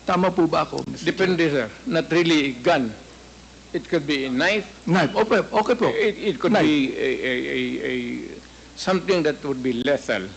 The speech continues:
Speaker 1: Aha.
Speaker 2: Eh,
Speaker 1: Opo.
Speaker 2: eh, uh, tubo or, uh,
Speaker 1: Pero, ah, inamin po
Speaker 2: ele-,
Speaker 1: ng
Speaker 2: ele-,
Speaker 1: Philippine
Speaker 2: ele-,
Speaker 1: National
Speaker 2: ele-,
Speaker 1: Police na wala silang ganung karaming ebidensya.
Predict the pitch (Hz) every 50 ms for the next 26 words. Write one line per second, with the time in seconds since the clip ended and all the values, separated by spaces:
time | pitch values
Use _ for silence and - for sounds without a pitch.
0 | - - - - - - 139 127 151 160 170 180 - - - - - - - -
1 | - 151 147 143 - - - 156 156 151 - - - - - - - - - -
2 | - - - 175 214 233 226 196 165 - - - - - 190 196 196 175 170 170
3 | 185 196 196 185 - - - - 147 151 147 143 143 139 135 135 131 131 123 117
4 | 113 - - - 175 233 247 269 277 277 269 247 - - - - - - - -
5 | - - - 202 190 190 190 202 208 202 202 202 202 202 196 196 196 196 196 196
6 | 233 220 226 247 254 262 269 269 277 277 262 - - 311 320 302 - - - -
7 | 185 151 147 143 - 107 214 214 190 190 - - - 151 156 - 233 226 226 240
8 | 240 214 185 165 208 220 220 220 165 160 - 208 226 262 277 - - - 202 196
9 | 202 208 208 202 185 - 220 214 214 208 196 190 196 208 214 208 208 196 185 190
10 | 185 185 185 196 202 202 196 190 170 147 135 131 - - - - - - - -
11 | - - - - - - - - - 202 196 196 208 175 196 185 175 - - 240
12 | 254 226